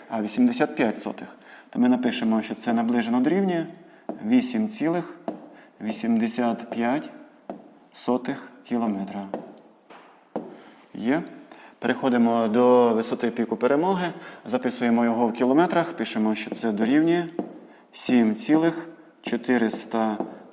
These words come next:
тридцять дев'ять тисячних кілометра. І це у нас наближено дорівнює. Аналізуємо кількість тисячних, щоб округлити до сотих.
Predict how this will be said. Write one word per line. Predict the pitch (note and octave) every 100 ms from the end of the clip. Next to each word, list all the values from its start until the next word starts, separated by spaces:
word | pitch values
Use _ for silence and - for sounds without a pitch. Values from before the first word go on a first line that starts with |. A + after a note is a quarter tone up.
| -
тридцять | A2+ A2+ - A2
дев'ять | G#2+ A#2+ G#2+ G#2 G#2 -
тисячних | E3 D#3+ - C#3 C3+ - - - - _
кілометра. | - C#3+ B2 F#2+ F#2+ G2+ G2 F#2 - - - - - _ _ _ _ _ _ _ _ _ _ _ - - - - -
І | B2 A#2 A2+
це | A2+ C3+ B2+
у | B2
нас | A#2 A2+ - -
наближено | A#2 A2+ A#2+ A#2 A2 G#2+ G#2+ G#2+ - - - -
дорівнює. | A2+ C3 A#2+ G2 G2 G2+ - - -
Аналізуємо | A2 B2+ C#3 C3 C#3+ A#2+ A#2+
кількість | A#2+ C3+ A2+ - A#2 A#2 - -
тисячних, | F3 F3 C3+ - A#2 A2
щоб | - A#2+ G#2+ A#2
округлити | A2+ A2+ B2 D#3 C3
до | A2 C3+
сотих. | C#3 G2+ F#2+